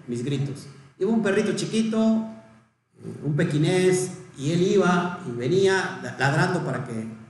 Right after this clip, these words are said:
escuchara. El muchacho, el joven, nunca escuchó.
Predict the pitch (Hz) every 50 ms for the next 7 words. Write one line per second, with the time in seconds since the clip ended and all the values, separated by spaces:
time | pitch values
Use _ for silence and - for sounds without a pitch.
0 | - - _ _ _ _ _ - - 139 127 - 175 175 180 180 185 180 180 -
1 | - - - - - - - _ _ - 113 123 120 - 185 175 - - 190 185
2 | - - 180 175 180 175 180 175 151 151 151 143 139 - 143 131 - - 170 180
3 | 180 180